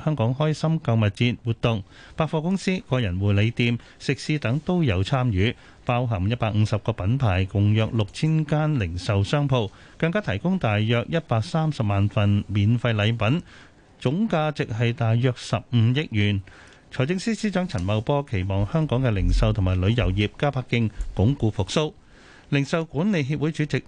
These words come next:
謝邱安儀觀察到，每次派發消費券之後，市民反應都唔及以往，希望借住今次購物節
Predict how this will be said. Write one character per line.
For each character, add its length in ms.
謝 220
邱 120
安 180
儀 180
觀 220
察 140
到， 260
每 160
次 160
派 160
發 140
消 180
費 280
券 180
之 100
後， 280
市 180
民 180
反 340
應 180
都 160
唔 300
及 80
以 140
往， 260
希 120
望 200
借 160
住 140
今 260
次 220
購 140
物 160
節 200